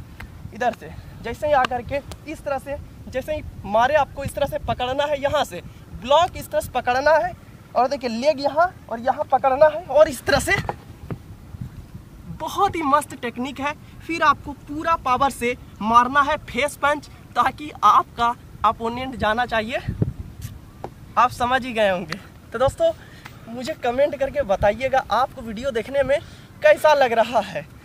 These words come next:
अब मैं आपको दिखा रहा हूँ, अगर दुश्मन सामने से आ जाए तो क्या करेंगे, इस side से, ठीक है,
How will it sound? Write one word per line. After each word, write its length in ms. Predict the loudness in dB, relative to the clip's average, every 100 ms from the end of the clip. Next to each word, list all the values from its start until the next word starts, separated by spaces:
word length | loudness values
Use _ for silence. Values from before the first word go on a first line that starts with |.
| -4 6 8
अब 180 | 8 2
मैं 180 | 6 6
आपको 320 | 4 -2 -8
दिखा 340 | -8 -6 -2
रहा 240 | 0 0 0
हूँ, 240 | -2 -8 -10 -14 -8
अगर 260 | 2 4 4
दुश्मन 420 | 0 -6 -2 -2
सामने 540 | -2 2 2 2 2 2
से 120 | 4
आ 120 | 4
जाए 260 | 6 4 2 -6 -20 -8
तो 100 | -4
क्या 180 | 2 4
करेंगे, 420 | 4 0 -2 -8 -12 -14 -12
इस 160 | -10 0
side 220 | 0 0
से, 200 | -12 -16 -18 -20 -20 -20 -18 -18 -18 -20 -20 -16
ठीक 160 | -10 -4
है, 120 | -4